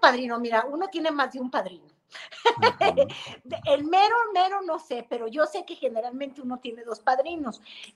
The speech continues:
Speaker 2: Ujú.
Speaker 1: Francisco Ili iba de, de padrino de, de, de Santiago Nieto, eh, este, y obviamente eso no gustó nada al presidente Andrés Manuel López Obrador,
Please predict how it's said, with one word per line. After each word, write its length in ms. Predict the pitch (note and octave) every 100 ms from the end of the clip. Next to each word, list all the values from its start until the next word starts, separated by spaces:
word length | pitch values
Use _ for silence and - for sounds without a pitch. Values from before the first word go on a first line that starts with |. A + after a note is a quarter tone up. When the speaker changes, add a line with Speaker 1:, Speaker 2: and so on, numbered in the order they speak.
| _ -
Speaker 2:
Ujú. 100 | A#2+
Speaker 1:
Francisco 560 | E4 F4+ A4 A4+ A4+
Ili 400 | G#4+ F#4 F4+ F#4 D#4
iba 180 | D#4+ D#4
de, 180 | C#4+ A#3
de 160 | G#3 A3+
padrino 500 | G#3+ G#3 A#3+ A#3+ B3
de, 280 | G#3 F#3+ F#3
de, 220 | G3 F#3+
de 140 | G3 G3
Santiago 480 | G3 F3+ F#3 F3 F3
Nieto, 340 | B3 D#4 G4+ B4 - - - - - -
eh, 540 | - A#3 A3+ G#3+ G#3 G#3
este, 360 | A3 A3 B3+ -
y 140 | C#4
obviamente 680 | D#4+ F#4 F#4 F4 E4+ F4 D4 -
eso 200 | C4 C4 D4
no 120 | B3+
gustó 320 | A#3 A#3 A#3
nada 300 | A3 A3+ A#3+
al 120 | C4
presidente 480 | A#3+ G3 G3+ F#3+ G3
Andrés 280 | G3 F#3+ F3+
Manuel 300 | F3+ F3 F#3+
López 280 | G3 - -
Obrador, 440 | B3+ D4 D4+ B3+